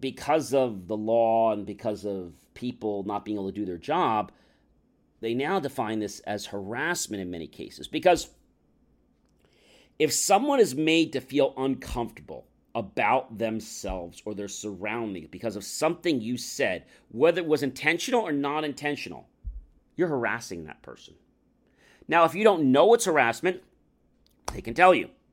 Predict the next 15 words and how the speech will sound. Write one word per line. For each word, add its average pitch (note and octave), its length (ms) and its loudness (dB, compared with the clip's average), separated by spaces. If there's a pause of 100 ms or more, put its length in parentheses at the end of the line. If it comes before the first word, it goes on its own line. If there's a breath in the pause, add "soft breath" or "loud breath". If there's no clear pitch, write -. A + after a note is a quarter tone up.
(420 soft breath)
If B2+ 160 -2
you C#3 80 -2
still F#3+ 360 0
continue E3+ 420 2
to - 180 -6
act C3 300 2
in C3 80 0
that B2 120 0
manner, B2 440 0 (300)
then A2+ 100 -6
you're E3 100 -2
deliberately B2+ 800 -2
harassing G2+ 720 -8
that E2 180 -12
person. - 360 -14